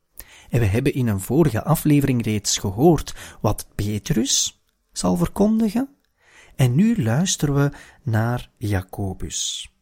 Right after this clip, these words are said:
Hetgeen dat hier wordt uiteengezet, gaat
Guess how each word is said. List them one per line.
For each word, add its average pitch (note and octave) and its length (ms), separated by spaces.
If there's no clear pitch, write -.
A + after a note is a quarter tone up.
Hetgeen F#3 600
dat - 260
hier G3+ 360
wordt C#3+ 340
uiteengezet, F3+ 1160
gaat D#3+ 420